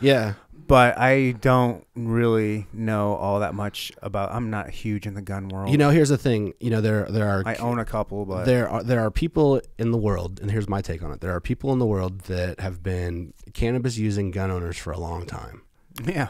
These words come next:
Speaker 1: And I've, to, to this day, the only cannabis, uh, gun-related incident that I've ever heard of was because of the police.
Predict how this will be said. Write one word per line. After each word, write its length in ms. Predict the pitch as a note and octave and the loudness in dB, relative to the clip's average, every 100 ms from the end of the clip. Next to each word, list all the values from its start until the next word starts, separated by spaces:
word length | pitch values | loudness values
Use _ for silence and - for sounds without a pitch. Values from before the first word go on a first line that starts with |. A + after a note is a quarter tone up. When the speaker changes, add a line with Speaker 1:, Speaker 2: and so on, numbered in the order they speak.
| - | -6
Speaker 1:
And 120 | - F#2+ | -4 -2
I've, 240 | F2+ E2 - _ - | -2 -6 -18 _ -10
to, 260 | - B2+ | 0 0
to 180 | C3 - | 2 2
this 180 | C3+ B2+ | 2 0
day, 540 | A2 B2 G#2 F2 F2 - - _ - | 2 2 2 0 -6 -10 -20 _ -10
the 100 | G2+ | -4
only 180 | G#2 A2+ | 0 -2
cannabis, 840 | A2 - A#2+ A#2+ A#2+ A#2+ - - - _ _ - - - | -2 2 4 4 2 2 0 -8 -12 _ _ -20 -20 -6
uh, 400 | G2 F2+ F2+ D#2+ F#2 | -2 -2 -2 -6 -8
gun-related 680 | G#2 G#2 G#2+ G#2+ G#2 G2+ G#2+ | -4 -2 0 0 0 -2 -6
incident 420 | - G#2 - G2 F2+ | -6 -6 -4 -6 -6
that 100 | E2 | -6
I've 260 | G2 G2+ | -4 -4
ever 280 | F2+ G#2+ A2 | -2 -2 -2
heard 280 | F#2 C3 F#2+ | 0 2 2
of 280 | D#2+ F2 - _ _ _ _ _ | -2 -10 -14 _ _ _ _ _
was 340 | F#2 F#2 F#2 | -8 -6 -4
because 280 | F2 F#2 F#2 | -6 -8 -6
of 60 | F2+ | -6
the 60 | |
police. 300 | E2+ C#2+ - | -8 -12 -16